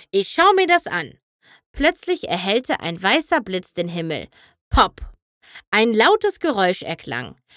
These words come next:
Es kam aus Richtung der Ponymenge. „Los, kommt mit“, rief Applejack und ging voraus. Sie bahnte sich den Weg nach vorn. Dort stand ein rot-weiß gestreiftes Zelt.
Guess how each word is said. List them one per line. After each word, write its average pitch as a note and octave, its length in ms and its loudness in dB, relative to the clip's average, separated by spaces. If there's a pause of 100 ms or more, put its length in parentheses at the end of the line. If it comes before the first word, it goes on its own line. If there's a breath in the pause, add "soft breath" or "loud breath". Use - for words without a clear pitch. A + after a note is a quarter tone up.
(180 loud breath)
Es - 200 -10
kam C4 340 2
aus C4+ 300 -4
Richtung A#3 480 -4
der F4 100 0
Ponymenge. F3+ 840 -2 (360 soft breath)
„Los, E4 520 4 (240)
kommt A3+ 340 -2
mit“, G4+ 340 -2 (320 soft breath)
rief G#3+ 260 -2
Applejack D4+ 640 -2
und F#3+ 140 -6
ging F#3+ 220 -4
voraus. C#3+ 640 -6 (540 loud breath)
Sie G#3+ 160 -4
bahnte C#4 420 2
sich A3+ 180 -6
den F3 200 -6
Weg F3+ 240 -2
nach B3+ 160 -4
vorn. C3+ 420 -10 (320 soft breath)
Dort B3 400 4
stand - 400 -4
ein F#3 160 -4
rot-weiß G#3 600 0
gestreiftes F3 600 -6
Zelt. A#2 400 -8